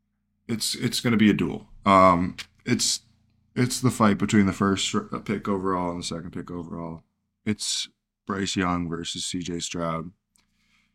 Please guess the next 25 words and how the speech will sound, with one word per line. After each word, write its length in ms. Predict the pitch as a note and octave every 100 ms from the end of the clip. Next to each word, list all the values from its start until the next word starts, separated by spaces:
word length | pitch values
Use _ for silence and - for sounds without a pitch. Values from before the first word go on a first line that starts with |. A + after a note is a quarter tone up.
| _ _ _
It's 200 | G#2+ G#2
Houston 420 | - F#2 - G2
versus 320 | E2 D#2+ - -
Carolina. 600 | - D#2 D#2+ C#2+ D2 C#2+ _ _ _ _ _ _ _ _ _ _ _ _ _ _ _ _
Um, 600 | G#2+ G#2 G#2 G2 F#2 G2 _ _ _ _ _ _ _ _ _ _ _ _ _ _
looks 140 | A2 -
like 140 | D3
people 260 | C3 A#2 A2+
are 80 |
hammering 720 | G2 - G2 F#2+ G#2 G#2+ A2 G#2+
the 160 | G2
under 640 | - E2+ F2+ G2+ G#2 G#2 -
at 420 | F#2+ F2 E2+ - _ _
forty-three 640 | _ G#2 G2 F#2 F#2 F#2+
and 100 | F#2
a 40 | E2+
half. 480 | E2+ F2+ G#2 - _ _ _ _ _ _ _
Um, 540 | F#2+ F2+ E2+ C#2+ F2+ _ _ _ _ _ _
and 80 | G#2+
a 40 | G2
lot 120 | F#2+
of 60 |
people 320 | F#2+ G2 F#2 F2
will 220 | F2 -
have 360 | F2+ E2+ D#2+